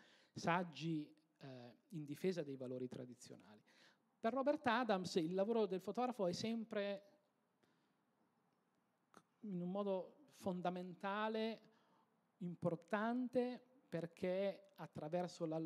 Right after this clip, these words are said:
la luce il fotografo rivela lo splendore delle cose. Queste sono le parole che Robert Adams utilizza. Uno splendore tanto più importante quando le cose sono umili, sconosciute, non viste.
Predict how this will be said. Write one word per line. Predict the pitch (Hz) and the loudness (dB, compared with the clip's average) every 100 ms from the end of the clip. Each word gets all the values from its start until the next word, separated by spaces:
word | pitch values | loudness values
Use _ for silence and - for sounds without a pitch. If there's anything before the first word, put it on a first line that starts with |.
| 160 | -4
la | 165 160 | -6 0
luce | 165 208 - 165 | 2 0 0 -4
il | 147 | -4
fotografo | 147 - 160 185 170 175 160 _ _ _ _ _ | -4 -2 -4 -4 -6 -10 -12 _ _ _ _ _
rivela | 160 175 156 190 196 208 196 196 196 - - - _ _ _ _ | -4 -2 6 8 10 8 2 0 -2 -10 -20 -20 _ _ _ _
lo | 165 165 | -2 -2
splendore | - - 170 165 165 180 185 | -2 -6 -6 -6 -2 0 0
delle | 156 147 147 | -2 -2 -4
cose. | - 120 131 135 180 214 - _ _ _ 330 302 _ 170 160 156 170 _ _ _ _ | -6 -12 -12 -10 -10 -10 -18 _ _ _ -20 -20 _ -20 -20 -20 -20 _ _ _ _
Queste | 160 - | -6 -6
sono | 143 143 131 | -10 -10 -10
le | |
parole | 123 131 135 131 | -10 -10 -6 -8
che | 127 139 139 - | -8 -14 -16 -14
Robert | 139 127 - | -14 -14 -10
Adams | 139 135 135 | -10 -10 -12
utilizza. | - - 147 214 180 - - - - - - - | -14 -12 -6 -6 -8 -12 -14 -20 -20 -20 -16 -6
Uno | 165 | 0
splendore | 202 240 262 | 4 6 4
tanto | 233 233 | 2 0
più | 202 | 0
importante | 185 185 214 240 | 2 2 4 2
quando | 170 165 | 0 0
le | 151 | -2
cose | 156 180 175 | -2 -4 -4
sono | - 151 | -6 -4
umili, | 165 202 220 220 214 214 | -4 0 2 2 0 -2
sconosciute, | - 165 151 - - 156 151 170 165 - - - | -4 -4 -2 -2 -2 -2 0 0 0 -4 -20 -10
non | 151 147 | -8 -8
viste. | 131 120 - - | -10 -14 -16 -20